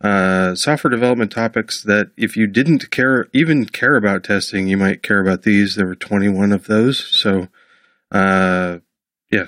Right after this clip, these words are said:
twenty out of, about twenty out of sixty. Um, and, uh, how about the Python bit?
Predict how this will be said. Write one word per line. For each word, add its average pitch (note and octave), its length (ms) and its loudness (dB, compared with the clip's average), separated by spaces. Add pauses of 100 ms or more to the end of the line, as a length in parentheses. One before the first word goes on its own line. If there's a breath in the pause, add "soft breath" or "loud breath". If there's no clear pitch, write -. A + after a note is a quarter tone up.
twenty F#2+ 320 -6
out F#2+ 200 0
of, - 160 -12 (240)
about A2 180 0
twenty G#2 420 -2
out G2 140 0
of F2+ 80 -14
sixty. C3+ 480 -4 (680 soft breath)
Um, G#2 600 0
and, B2 400 0
uh, A2+ 380 2 (480)
how A#2 80 0
about C3+ 200 0
the B2+ 80 -2
Python A#2 460 -2
bit? F2+ 280 -4